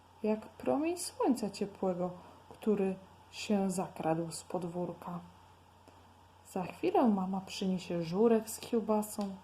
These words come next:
sałatki oraz roladę z szynki, ulubioną potrawę Beatki.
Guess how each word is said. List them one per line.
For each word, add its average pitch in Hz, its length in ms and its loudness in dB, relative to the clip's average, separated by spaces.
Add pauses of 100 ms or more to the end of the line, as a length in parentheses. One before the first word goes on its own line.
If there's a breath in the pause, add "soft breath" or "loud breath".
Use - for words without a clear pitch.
(120)
sałatki 175 800 -4 (720 loud breath)
oraz 339 480 6
roladę 403 480 6
z - 120 -4
szynki, 180 560 -4 (1000)
ulubioną 214 800 6
potrawę 180 560 2
Beatki. 170 720 -4